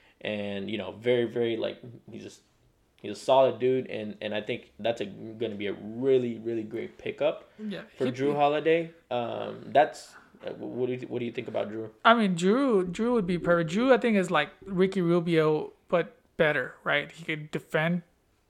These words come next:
Speaker 2: probably better than Rubio. He can, you know, he's a better scorer than
Speaker 1: Scorer,
Speaker 2: Rubio. He can
Speaker 1: for
Speaker 2: also
Speaker 1: sure.
Speaker 2: facilitate probably just, if not as good as Rubio, but, you know, just close to him. And he would be the perfect guy for Devin Booker. You know, Devin Booker doesn't have, he could just become a straight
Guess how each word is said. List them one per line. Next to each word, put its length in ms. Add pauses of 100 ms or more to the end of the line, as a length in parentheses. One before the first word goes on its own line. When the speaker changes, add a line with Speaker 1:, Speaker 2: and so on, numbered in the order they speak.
(160)
Speaker 2:
probably 380
better 440
than 180
Rubio. 540 (340)
He 120
can, 340
you 80
know, 80
he's 160
a 40
better 240
scorer 260
than 100
Speaker 1:
Scorer, 120
Speaker 2:
Rubio. 220
He 100
can 100
Speaker 1:
for 60
Speaker 2:
also 220
Speaker 1:
sure. 80
Speaker 2:
facilitate 640
probably 340 (560)
just, 240
if 160
not 200
as 140
good 180
as 100
Rubio, 340
but, 160
you 80
know, 140
just 260
close 280
to 140
him. 160 (400)
And 380 (140)
he 120
would 120
be 80
the 80
perfect 340
guy 260
for 220
Devin 260
Booker. 260
You 140
know, 120
Devin 220
Booker 180
doesn't 220
have, 160 (100)
he 300
could 120
just 160
become 260
a 60
straight 400